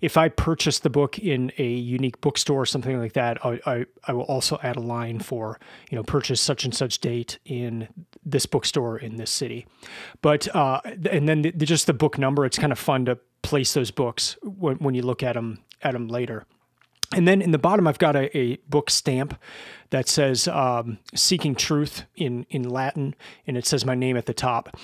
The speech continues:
And so I just put that in every single book, and that's a, a book stamp at the bottom right corner. So that's the very first thing I do. Just kinda mark, this is my book, uh, just kinda ownership there and, and the dates that I'm reading it, that sort of thing. Then I,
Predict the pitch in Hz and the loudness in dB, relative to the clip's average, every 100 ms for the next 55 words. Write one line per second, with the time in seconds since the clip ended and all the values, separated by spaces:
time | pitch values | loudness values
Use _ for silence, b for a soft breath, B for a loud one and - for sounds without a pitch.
0 | B B 147 - 165 131 147 147 139 123 | B B 0 4 2 2 0 2 2 2
1 | 120 120 - 117 107 120 127 123 127 143 | -2 -2 -2 -2 -2 -2 -2 -2 -2 -2
2 | - 117 117 - 139 - - - 151 127 | -2 -2 0 0 0 -2 -4 0 2 0
3 | 147 135 113 131 131 123 117 - - 135 | -2 -6 -2 -2 0 -2 -6 -10 -8 -4
4 | 123 117 - - 139 117 107 196 220 170 | -4 -6 -10 -6 -4 -4 0 2 2 -2
5 | 135 170 165 147 160 131 160 135 127 139 | 2 4 4 4 0 2 2 0 0 0
6 | 135 123 B B - 180 131 139 143 135 | 0 -2 B B 0 2 2 4 2 0
7 | - B - 147 120 127 151 143 139 127 | -10 B -2 -2 0 2 2 2 2 0
8 | - B B - 135 123 113 127 - 160 | -4 B B -4 0 2 0 -2 -8 -10
9 | - - 156 123 120 _ 185 160 151 - | -6 -2 0 -2 -4 _ 0 2 2 2
10 | 147 156 147 135 135 147 120 - 123 110 | 2 4 4 4 2 0 -2 -2 -4 0
11 | 135 123 - 151 123 117 123 120 123 _ | -2 0 -4 -4 -4 -4 -4 -4 -8 _
12 | 143 120 - 117 - 123 113 B B B | -6 -4 -4 -4 -6 -8 -8 B B B
13 | B B B B - - 180 233 180 170 | B B B B -16 2 4 4 2 2